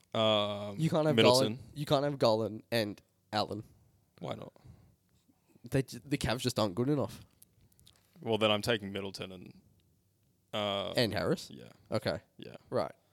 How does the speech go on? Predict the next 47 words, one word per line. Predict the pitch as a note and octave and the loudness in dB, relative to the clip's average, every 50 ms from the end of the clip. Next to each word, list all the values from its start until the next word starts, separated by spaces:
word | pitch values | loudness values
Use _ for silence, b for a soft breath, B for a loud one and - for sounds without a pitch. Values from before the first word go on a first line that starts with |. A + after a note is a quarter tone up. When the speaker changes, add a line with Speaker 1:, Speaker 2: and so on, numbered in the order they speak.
| b b b b b b b b b b b | b b b b b b b b b b b
Speaker 1:
I | A2+ | 4
don't | C3 E3 E3+ | 4 4 4
think, | - F3 D3+ B2 G2+ - _ _ _ _ _ - | 4 4 2 2 2 -4 _ _ _ _ _ 4
in | C#3 C#3+ | 4 8
my | C#3+ D3+ D3+ D3 | 10 10 10 12
mind, | B2+ G#2+ G#2 G2+ G2 G#2+ A2 - - - _ _ _ | 10 8 6 6 0 -4 -8 -12 -14 -16 _ _ _
you | C3 C3 | 6 8
know, | B2 A2 | 8 8
we, | A#2 C3 B2+ - | 8 6 2 0
we've | C#3 C3 C#3+ C3+ | 2 2 2 8
done | B2+ C#3+ C3 A2+ | 8 8 8 8
your | G#2 G2 | 4 0
study, | - - - G2 G2 | -2 -4 -6 -8 -6
so | - - G#2+ | -4 -4 -2
I'll | A2 A2+ | -2 0
leave | B2+ C3 A2+ | -2 -2 -4
the | A2 | -6
study | - - - A2 G#2 G#2 | -10 -8 -6 -6 -6 -6
side | G2 - G#2 G2+ A2 G#2+ | -8 -8 -10 -12 -14 -16
to | - - | -12 -8
you. | - | -8
Speaker 2:
Mm-hmm. | F3 D#3 C#3+ A2+ - _ _ - | -6 -6 -8 -10 -12 _ _ -12
Speaker 1:
But | A#2 A2 G#2+ G#2 G#2 E2+ - _ _ | -2 -2 0 0 0 -4 -6 _ _
in | - B2+ A#2 | 2 2 6
my | A2+ A2 G#2+ G2+ | 8 8 8 8
mind, | G2+ G2 G2 G2 G2 - | 6 0 -2 -2 -2 -2
Allen's | G2+ G2+ G2+ F#2+ F#2+ G2 G#2 - | -2 -2 -2 -4 -6 -12 -14 -10
not | G2+ G2+ F#2+ F2 _ _ _ _ _ _ _ _ _ - | -8 -8 -8 -10 _ _ _ _ _ _ _ _ _ -8
even | G#2 G2+ G#2 F#2+ F#2+ | -8 -8 -8 -12 -10
kind | - G2 F#2+ F#2 F#2+ | -10 -8 -8 -8 -12
of | F#2+ F#2 | -14 -16
close. | - - - - | -14 -14 -14 -8
He's | A2 A2 G#2 G2+ | -8 -8 -6 -6
like | G2 G2 - - - | -8 -10 -10 -10 -12
a | G2+ G2 G2 _ _ | -12 -12 -12 _ _
fringe | - - - G2 G2 G2+ F#2+ - | -12 -12 -10 -8 -8 -8 -8 -8
injury | G2 G2 G2 G2 G2 G2 | -8 -8 -8 -10 -10 -10
replacement | F#2+ - - - - F#2+ G2 G2 - G#2+ G#2 - _ - | -10 -12 -14 -12 -10 -10 -10 -10 -12 -14 -16 -16 _ -4
Speaker 2:
Yeah. | D3 C#3+ B2 A#2 G#2+ b b b b b | -2 0 0 0 -2 b b b b b
Speaker 1:
to | - G#2+ | -12 -8
me. | G#2 G2 G#2 | -8 -6 -4
He's | G#2+ A#2+ C3 | -4 0 4
been | D3 D#3+ D3 | 4 6 8
really | D3 C#3 B2+ A2+ | 8 8 8 8
good, | G#2 G#2 G#2 G2+ F2+ - | 6 2 2 0 -4 -10
but | - G#2 G#2+ - _ b b b b b b b b b b b b b - | -10 -10 -10 -12 _ b b b b b b b b b b b b b 6
Garland's | A#2 A#2 C3 B2+ A#2 G#2+ F#2+ - | 8 8 8 8 6 2 -2 -4